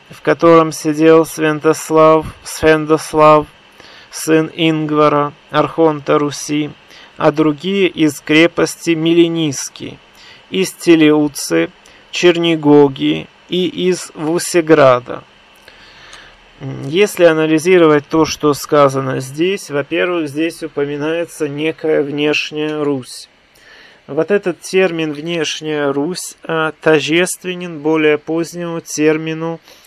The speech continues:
а, «Великая Русь» или «Русь» в великом смысле этого слова. Правда, тогда, а, этот термин еще не обозначал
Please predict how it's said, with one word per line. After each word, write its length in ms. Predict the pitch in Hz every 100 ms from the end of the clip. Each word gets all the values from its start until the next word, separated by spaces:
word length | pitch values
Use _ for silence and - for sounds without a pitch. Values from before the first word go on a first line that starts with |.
| - - _ -
а, 320 | 147 147 -
«Великая 800 | 143 160 180 175 - 147 143 139
Русь» 340 | 165 202 -
или 300 | - 147 147
«Русь» 420 | 147 160 190 -
в 220 | - 151 147
великом 500 | 147 156 165 156 147
смысле 640 | - 143 147 143 135 147
этого 340 | 143 147 143
слова. 560 | 143 - 147 139 - - _ _ - - - -
Правда, 340 | 160 160 151
тогда, 640 | 151 160 156 165 208 208 -
а, 240 | 170 156
этот 280 | 151 160 151
термин 440 | - 175 180 170 156
еще 420 | 160 - - 165
не 180 | 160 160
обозначал 920 | 156 160 143 160 147 156 151 139